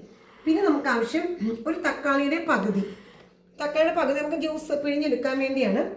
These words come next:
പിന്നെ ഇതിൽ ഏറ്റവും പ്രധാനപ്പെട്ട ഒന്ന് എന്ന് പറയുന്നത് നമ്മുടെ രക്തചന്ദനത്തിൻ്റെ പൊടി. രക്തചന്ദനത്തിൻ്റെ പൊടിയാണ് കരിമംഗല ട്രീറ്റ്മെന്റിന് ഏറ്റവും പ്രധാനം.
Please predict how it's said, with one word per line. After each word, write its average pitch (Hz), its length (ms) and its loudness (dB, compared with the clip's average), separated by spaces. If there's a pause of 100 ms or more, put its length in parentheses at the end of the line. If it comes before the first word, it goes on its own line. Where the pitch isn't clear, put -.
(440)
പിന്നെ 320 200 6
ഇതിൽ 311 140 4 (100)
ഏറ്റവും 415 640 2
പ്രധാനപ്പെട്ട 311 540 4 (180)
ഒന്ന് 294 220 2
എന്ന് 269 200 0
പറയുന്നത് 240 460 0
നമ്മുടെ 240 200 2 (520)
രക്തചന്ദനത്തിൻ്റെ 285 920 0 (120)
പൊടി. 190 180 2 (2250)
രക്തചന്ദനത്തിൻ്റെ 339 680 2
പൊടിയാണ് 294 400 4 (140)
കരിമംഗല 302 480 2 (100)
ട്രീറ്റ്മെന്റിന് 269 460 -2 (300)
ഏറ്റവും 403 680 0
പ്രധാനം. 226 340 2